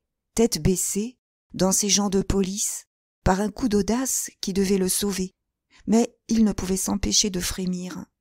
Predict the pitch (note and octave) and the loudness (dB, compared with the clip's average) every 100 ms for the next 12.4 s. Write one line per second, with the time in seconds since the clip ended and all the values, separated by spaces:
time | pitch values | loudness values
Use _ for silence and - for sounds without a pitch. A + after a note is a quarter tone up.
0 | _ E3 - F3+ - F#3+ F#3 E3+ D#3+ D#3+ | _ -2 0 -2 -4 -4 -2 -2 -4 -6
1 | E3+ F#3+ F#3 - D#3+ E3+ D#3+ F3+ F3+ F3 | -4 -4 -6 -8 -8 -6 -4 -2 -2 -4
2 | E3 E3+ _ _ _ _ _ _ - _ | -10 -14 _ _ _ _ _ _ -20 _
3 | G#3 G3+ G3 A3+ A3 A#3+ F#3+ F3 F3 G3 | -6 -4 0 2 2 0 0 0 0 0
4 | - - F#3+ F#3+ - - - _ - - | -2 -4 -4 -6 -6 -8 -14 _ -20 -20
5 | _ G#3 G3 F3+ E3+ F3 F3 F3+ G#3+ G3 | _ 0 0 0 -2 -2 0 2 0 0
6 | F3 E3+ E3 D#3+ - F#3 - G3+ F#3+ E3 | -2 0 2 0 -2 -4 0 0 0 0
7 | E3+ D#3+ - F#3 - E3+ E3 _ _ _ | 0 0 -4 -6 -6 -6 -10 _ _ _
8 | _ _ _ _ - - D#3 D#3 F#3+ G3+ | _ _ _ _ -4 -2 0 0 0 -2
9 | F3 _ _ - - E3+ - G3+ F#3+ F3 | -6 _ _ -6 -4 -2 -2 0 0 0
10 | - F3+ - - D#3+ - F#3+ G3 F#3 - | 0 -2 -2 -4 -4 -2 -2 -2 -6 -10
11 | _ F#3+ G#3 G3 - G3 D3 - E3+ E3+ | _ -4 -2 -2 -2 -2 -4 -4 -2 -2
12 | E3+ D3+ D3 | 0 -4 -6